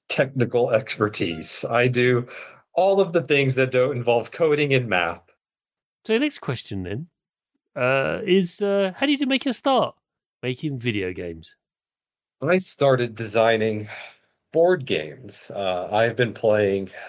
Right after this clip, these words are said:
Speaker 1: Dungeons and Dragons for about a decade now. And so I had always been into tabletop games and R P Gs, playing with my friends. And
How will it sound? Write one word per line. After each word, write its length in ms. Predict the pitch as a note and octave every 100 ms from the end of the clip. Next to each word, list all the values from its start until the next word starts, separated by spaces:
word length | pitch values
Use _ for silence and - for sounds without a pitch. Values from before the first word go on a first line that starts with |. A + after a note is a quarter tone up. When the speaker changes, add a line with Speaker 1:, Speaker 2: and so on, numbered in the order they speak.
| - -
Speaker 1:
Dungeons 380 | A2+ G#2+ G#2
and 120 | A2 F#2+
Dragons 600 | F#2 F2+ F2+ F2 F2 -
for 120 | F#2+
about 220 | F2+ F2+
a 40 |
decade 440 | E2+ F#2+ F#2 F#2 E2+
now. 280 | D#2+ E2 E2 _ - - - -
And 100 | F#2
so 160 | - F#2+
I 120 | F#2+
had 100 | F#2
always 380 | F#2 F2+ F2+ -
been 180 | F#2
into 600 | F2 F2+ - F2 E2+ E2 D#2+
tabletop 560 | G2+ F#2+ F#2 G2 F2+
games 520 | - F2+ F2 F2 E2+ F2
and 240 | D#2+ D#2+ - - - _ -
R 120 | G2
P 160 | F#2+ G2+
Gs, 380 | - F#2 F2+ -
playing 260 | G2 F#2+
with 120 | F2+
my 120 | F#2 F2+
friends. 500 | - F2+ F2 E2+ E2+
And 260 | E2+ E2